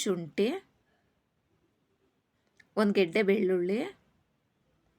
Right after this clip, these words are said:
ಒಂದು ಏಳರಿಂದ ಎಂಟು ಗೋಡಂಬಿ ಪೀಸ್ ಹಾಕ್ಕೊಂಡಿದ್ದೀನಿ. ಇದೆಲ್ಲ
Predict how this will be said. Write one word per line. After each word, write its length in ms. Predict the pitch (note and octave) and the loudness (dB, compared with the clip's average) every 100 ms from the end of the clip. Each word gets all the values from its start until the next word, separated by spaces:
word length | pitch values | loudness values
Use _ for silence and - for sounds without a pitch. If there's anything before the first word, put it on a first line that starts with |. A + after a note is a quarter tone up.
| _ _ _ _ _ _ _ _ _ _ _ _ _ _ _ _ _ _ _ _ _ _ _ _ _ _ _ _ _ _ _ _ _ _ _ _ _ - | _ _ _ _ _ _ _ _ _ _ _ _ _ _ _ _ _ _ _ _ _ _ _ _ _ _ _ _ _ _ _ _ _ _ _ _ _ -2
ಒಂದು 140 | G#3 A3 | 2 4
ಏಳರಿಂದ 420 | G#3+ A3 A3 G#3 G#3 G3 | 4 2 0 0 0 0
ಎಂಟು 220 | F#3+ C4 G3 | -2 0 2
ಗೋಡಂಬಿ 340 | F#3+ G3+ G3 F#3+ | 4 4 0 -2
ಪೀಸ್ 180 | F#3+ - | -4 -6
ಹಾಕ್ಕೊಂಡಿದ್ದೀನಿ. 680 | F3 F#3+ F3 E3+ F#3+ F3 F#3+ C4+ G#4 _ _ _ _ _ _ G3 | -10 -10 -8 -8 -8 -8 -6 -6 -8 _ _ _ _ _ _ 2
ಇದೆಲ್ಲ 260 | G3 F#3+ | 4 4